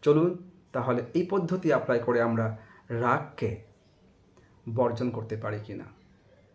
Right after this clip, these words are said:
ভালো থাকবেন, সুস্থ থাকবেন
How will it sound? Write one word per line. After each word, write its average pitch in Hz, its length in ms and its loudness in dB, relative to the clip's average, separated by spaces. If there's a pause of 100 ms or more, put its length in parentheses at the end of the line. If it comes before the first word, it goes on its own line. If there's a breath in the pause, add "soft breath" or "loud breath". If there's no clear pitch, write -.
(420 loud breath)
ভালো 131 200 4
থাকবেন, 143 400 2 (720 soft breath)
সুস্থ 123 340 -4
থাকবেন 131 440 0